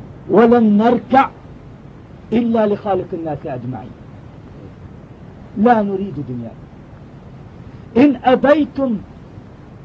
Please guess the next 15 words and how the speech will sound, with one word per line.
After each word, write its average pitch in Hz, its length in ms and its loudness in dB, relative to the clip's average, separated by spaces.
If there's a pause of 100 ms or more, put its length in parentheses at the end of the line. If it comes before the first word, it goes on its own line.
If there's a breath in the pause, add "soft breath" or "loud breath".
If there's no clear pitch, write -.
(640)
إلا 320 460 2
أن 269 100 -4
تلاحقونا 262 800 -4
حتى - 400 -4
هنا 320 480 2 (1200)
فاعلموا 185 460 -10 (100)
أننا 165 220 -14
قد 143 240 -16
انسلخنا 139 540 -14
من 131 240 -10
دينكم 120 400 -12
ودنياكم، - 500 -18 (4000)
والأولى 190 540 -2
أن 160 260 -12
تتركونا 208 1080 -14